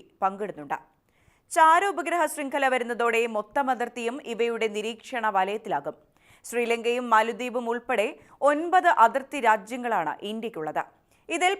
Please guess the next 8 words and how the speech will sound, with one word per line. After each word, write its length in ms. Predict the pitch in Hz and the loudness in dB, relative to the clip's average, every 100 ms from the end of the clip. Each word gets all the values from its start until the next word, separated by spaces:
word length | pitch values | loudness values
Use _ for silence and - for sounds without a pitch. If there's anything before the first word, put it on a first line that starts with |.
| 285 | 2
പാകിസ്ഥാനും 600 | 254 330 - 349 330 311 302 | 2 0 -2 0 0 -2 -2
ചൈനയ്ക്കും 420 | 262 247 - 247 233 | -4 -4 -8 -10 -2
ചാര 380 | 240 214 214 220 226 196 | 2 4 4 2 -2 -2
ഉപഗ്രഹങ്ങളുമുണ്ട്. 840 | 208 202 220 226 175 147 143 151 - _ _ _ - | -4 -4 -8 -8 -6 -8 -8 -10 -10 _ _ _ 0
ചൈനയ്ക്ക് 420 | 220 220 220 254 247 226 | 0 0 -4 -4 -2 -6
ഇരുന്നൂറ്റി 380 | 220 262 262 240 | -6 -8 -8 0
നാൽപത്തിയഞ്ച് 600 | 214 226 277 277 277 254 262 | 0 0 -4 -8 -8 -8 -2
ചാര 260 | 233 208 | 0 2